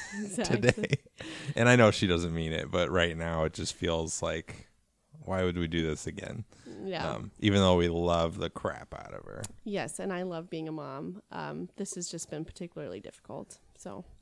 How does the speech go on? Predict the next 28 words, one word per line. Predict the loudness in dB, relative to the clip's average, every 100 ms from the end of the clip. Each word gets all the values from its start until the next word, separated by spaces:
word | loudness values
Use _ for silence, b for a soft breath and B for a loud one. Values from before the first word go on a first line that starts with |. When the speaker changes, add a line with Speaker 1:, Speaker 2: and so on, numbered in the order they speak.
| -16
Speaker 1:
Yeah. | -14 -14 b b b b b -16
Speaker 2:
if | -12
you're | -8
going | -4 -2 -2
through | -2 0
it, | 0 -2 -10
or | -6
if | -6
you've | -6 -6
gone | -4 -4
through | -6 -6 -4
it, | -4 -4 -12 -20 b b b -10
you | -4
can | 0
email | 0 0 -2
us | -6 -6 -10 -12 b b
and | -8
let | -6
us | -6 -4
know | -2 0 -2 -4 -6
if | -12 -10
you, | -8 -4 -4 -6 -14 -20
what | -10 -8 -6
made | -4 -4
you | -4 -4 -4 -6
get | -8
through | -6 -6
it. | -6 -8 -14